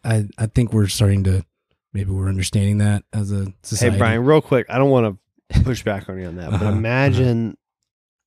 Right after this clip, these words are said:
Speaker 1: uh-huh.
Speaker 2: all
Speaker 1: Just
Speaker 2: the people
Speaker 1: imagine.
Speaker 2: living
Speaker 1: Yeah.
Speaker 2: life in
Speaker 1: Mm-hmm.
Speaker 2: peace.
Speaker 1: Mm-hmm. Yeah.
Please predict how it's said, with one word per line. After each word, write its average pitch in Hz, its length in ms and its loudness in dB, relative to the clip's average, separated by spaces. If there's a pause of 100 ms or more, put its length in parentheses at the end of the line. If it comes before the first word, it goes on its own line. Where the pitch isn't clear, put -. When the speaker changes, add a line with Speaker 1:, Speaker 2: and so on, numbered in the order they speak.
Speaker 1:
uh-huh. 110 80 -2
Speaker 2:
all 117 100 2
Speaker 1:
Just 101 120 0
Speaker 2:
the 104 60 0
people 92 320 0
Speaker 1:
imagine. 85 180 -6
Speaker 2:
living 98 280 -4
Speaker 1:
Yeah. 95 40 -6
Speaker 2:
life 92 220 -6
in 78 100 -10
Speaker 1:
Mm-hmm. 104 220 0
Speaker 2:
peace. 101 260 -6 (180)
Speaker 1:
Mm-hmm. 101 340 -2 (200)
Yeah. 98 200 -2